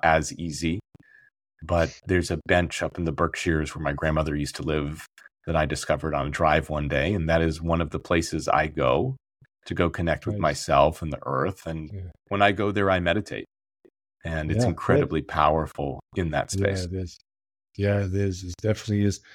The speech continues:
Speaker 2: I used to find it very surprising when I heard people that meditated. And, you know,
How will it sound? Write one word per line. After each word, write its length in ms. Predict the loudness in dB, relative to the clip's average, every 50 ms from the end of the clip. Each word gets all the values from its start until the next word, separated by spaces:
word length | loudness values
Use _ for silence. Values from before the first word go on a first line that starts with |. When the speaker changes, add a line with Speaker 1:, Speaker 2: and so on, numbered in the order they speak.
| -20 -20 -10 -4
Speaker 2:
I 100 | 0 2 4
used 240 | 4 2 2 0 -2
to 80 | -4 0
find 280 | 2 4 4 6 4
it 80 | 4 4
very 220 | 4 4 4 4
surprising 800 | 4 0 -4 -6 -6 -2 -2 2 4 4 4 4 2 0 -2 -2
when 120 | -2 -2 -2
I 100 | 0 0
heard 300 | 0 2 0 0 0 -4 -4 -2
people 480 | 0 0 0 0 -4 -4 -4 -6 -12 -14
that 140 | -16 -10 -4
meditated. 720 | -2 0 2 2 2 0 -2 -4 -4 -4 -4 -4 -4 -6 -8 _ _ _ _ _ _ _ _ _ _ _ _ _ _ _ -4 0
And, 500 | 2 4 4 4 2 0 -2 -4 -8 -12 _ _ _ _ _ _ _
you 80 | -20 -20
know, 60 | -20